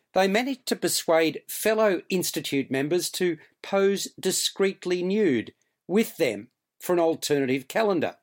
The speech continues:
News of the women's charitable venture spreads like wildfire, and hordes of media descend upon a small village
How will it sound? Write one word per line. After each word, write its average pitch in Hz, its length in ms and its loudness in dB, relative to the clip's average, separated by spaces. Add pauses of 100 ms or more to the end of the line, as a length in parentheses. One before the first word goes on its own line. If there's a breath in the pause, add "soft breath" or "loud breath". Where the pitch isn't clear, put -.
(500 loud breath)
News 226 320 4
of 180 80 0
the 165 80 0
women's 170 400 2
charitable 160 560 0
venture 151 340 0
spreads 170 540 -2
like 165 260 2
wildfire, 135 800 0 (280 loud breath)
and 202 120 0
hordes 214 560 2
of 165 120 0
media 151 580 0 (260 soft breath)
descend 214 580 0
upon 165 540 -2 (100)
a 147 120 0
small 175 480 0
village 131 500 0